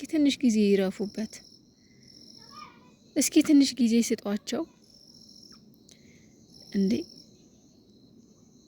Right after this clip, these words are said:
አሁን ዛሬ እኔ እንጃ ብቻ። እ፣ አሁን አንተ እንግዲህ ትላንትና በተፈጠረው ነገር፣ እ፣ በትላንትናው ቪዲዮ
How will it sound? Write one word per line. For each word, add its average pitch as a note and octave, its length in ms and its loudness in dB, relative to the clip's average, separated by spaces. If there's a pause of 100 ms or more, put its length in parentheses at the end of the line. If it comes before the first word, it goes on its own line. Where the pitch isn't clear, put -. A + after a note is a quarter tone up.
(140)
አሁን E4+ 340 2
ዛሬ D4 320 2 (2000)
እኔ A3+ 160 0
እንጃ F#3+ 200 -2 (100)
ብቻ። - 200 -14 (1400)
እ፣ A#3+ 120 0 (380)
አሁን E4 220 0
አንተ E4 220 2 (1080)
እንግዲህ D4+ 280 4
ትላንትና C4 520 2
በተፈጠረው G#3 840 -4
ነገር፣ F#3+ 340 -4 (260)
እ፣ A3 120 -4 (380)
በትላንትናው F#3 840 -2 (280)
ቪዲዮ F#3 300 -2